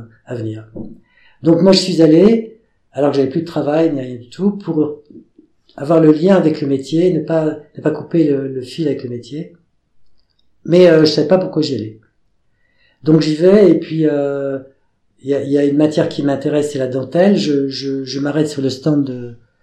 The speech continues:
de Noyon, qui était... Euh, une des plus grandes marques de dentelle française, de dentelle à Calais, plus grande marque.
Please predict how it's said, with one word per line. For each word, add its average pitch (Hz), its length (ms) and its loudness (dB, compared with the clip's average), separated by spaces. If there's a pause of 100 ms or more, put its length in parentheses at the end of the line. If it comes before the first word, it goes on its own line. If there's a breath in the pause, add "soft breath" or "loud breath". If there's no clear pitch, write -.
(200)
de 139 160 0
Noyon, 147 600 2 (840)
qui 135 120 -10
était... 139 360 -2
Euh, 123 520 -12 (1300)
une 127 140 -10
des 131 100 -8
plus 143 160 -10
grandes 165 280 0
marques 135 260 0
de 139 80 -4
dentelle 131 340 -8
française, 151 580 -6
de 113 60 -16
dentelle 127 280 -8
à 123 60 -8
Calais, 135 520 -4 (440)
plus 139 120 -18
grande 135 240 -8
marque. 147 340 -16